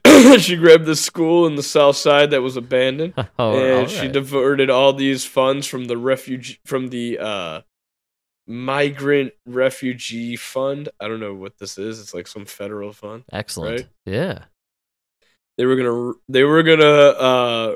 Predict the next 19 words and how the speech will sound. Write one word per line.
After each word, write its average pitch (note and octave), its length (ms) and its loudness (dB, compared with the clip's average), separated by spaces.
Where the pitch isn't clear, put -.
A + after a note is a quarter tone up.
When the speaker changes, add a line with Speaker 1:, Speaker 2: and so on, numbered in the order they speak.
Speaker 1:
remodel C#3 640 -2
this C3 300 -8
school A#2+ 600 -6
and A#2+ 180 -10
re-outfit B2+ 600 -2
it A2 200 -8
so B2 220 -6
that A#2 180 -6
five C#3+ 480 0
hundred C#3 340 -6
migrants A#2 720 -8
can F#2+ 200 -20
move F2+ 260 -14
into D2 320 -20
it, A1 140 -20
right? C#2+ 220 -16
Speaker 2:
Right G2+ 300 -10
on. A2+ 260 -8
Speaker 1:
So - 240 -8